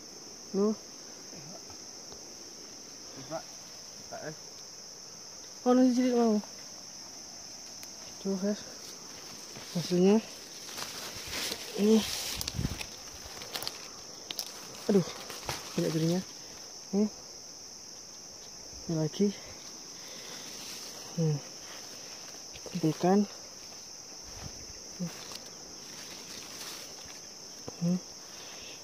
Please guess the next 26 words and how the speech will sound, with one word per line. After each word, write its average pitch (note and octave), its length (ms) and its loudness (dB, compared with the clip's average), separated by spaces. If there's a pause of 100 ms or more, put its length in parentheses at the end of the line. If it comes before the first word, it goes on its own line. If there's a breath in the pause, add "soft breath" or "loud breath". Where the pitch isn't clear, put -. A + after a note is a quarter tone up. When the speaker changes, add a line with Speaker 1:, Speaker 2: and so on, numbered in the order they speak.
Speaker 1:
Dan F3 160 12
di F3 80 12
atas G3 240 10
masih F3 240 10
banyak E3 240 10
yang E3+ 160 8
kecil, F#3 560 6 (160)
kita D#3 240 4
nggak D3+ 160 4
habiskan D3 240 2
semua. D#3+ 400 4 (240)
Tuh, G3+ 240 6 (880)
tuh F3 160 2
masih E3 240 4
ada D#3+ 160 4
itu. F3 160 4 (2250)
Nah, D#3+ 160 6
nah D#3+ 160 6
itu F3 240 4
masih E3 240 0
ada. F3+ 240 0 (2000)
Masih E3 240 4
banyak F3 320 10
juga E3 240 4
karena E3+ 240 6
kita F3 380 8